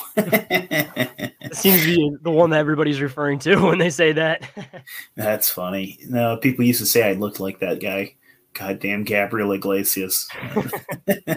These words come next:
Speaker 1: I am a fat beaner, I guess. So I fucking, if,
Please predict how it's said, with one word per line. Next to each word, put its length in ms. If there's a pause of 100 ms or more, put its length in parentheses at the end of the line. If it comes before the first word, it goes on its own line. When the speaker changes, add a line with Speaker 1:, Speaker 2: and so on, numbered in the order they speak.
(1300)
Speaker 1:
I 100
am 200
a 40
fat 340
beaner, 400
I 40
guess. 320
So 140
I 220 (120)
fucking, 420
if, 160